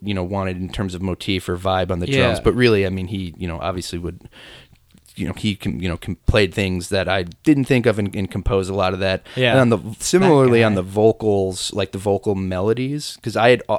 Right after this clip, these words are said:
Speaker 1: I wrote all the lyrics, but then
Speaker 2: Uh-huh.
Speaker 1: worked with different singers and the vocal melodies and had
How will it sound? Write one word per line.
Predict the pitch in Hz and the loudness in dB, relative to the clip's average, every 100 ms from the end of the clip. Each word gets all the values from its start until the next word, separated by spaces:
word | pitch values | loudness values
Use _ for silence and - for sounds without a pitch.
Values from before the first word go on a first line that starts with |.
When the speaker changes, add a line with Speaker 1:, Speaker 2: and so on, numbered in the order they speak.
| - | 0
Speaker 1:
I | 123 | 2
wrote | 143 139 | 4 6
all | 107 107 | 6 4
the | |
lyrics, | 90 101 107 95 90 - | 2 0 0 0 -2 -6
but | - 90 | -8 -4
then | 104 | 0
Speaker 2:
Uh-huh. | 139 135 113 | 2 2 2
Speaker 1:
worked | 107 104 | 0 0
with | 101 - | -4 -2
different | 107 - 92 | -2 -2 -6
singers | - 98 95 | -4 -4 -4
and | 98 | -4
the | 92 | -4
vocal | 90 92 101 | -2 -2 -2
melodies | 95 92 95 92 95 | -2 -2 -2 -4 -6
and | 95 | -4
had | 95 87 | -4 -4